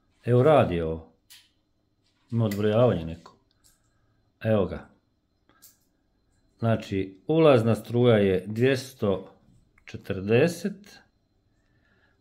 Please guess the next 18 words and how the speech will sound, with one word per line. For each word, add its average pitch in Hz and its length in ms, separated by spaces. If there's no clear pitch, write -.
volti, 143 680
pedeset 104 520
herca, 139 760
a 98 140
izlazna 110 460
dvjesto 98 380
trideset. - 800
Eto, 98 260
spustio 107 580
vam 92 180
to 92 280
odmah 92 280
na... 85 180
Evo, 95 140
sad - 240
ćemo 98 140
gledat 98 300
kako 98 280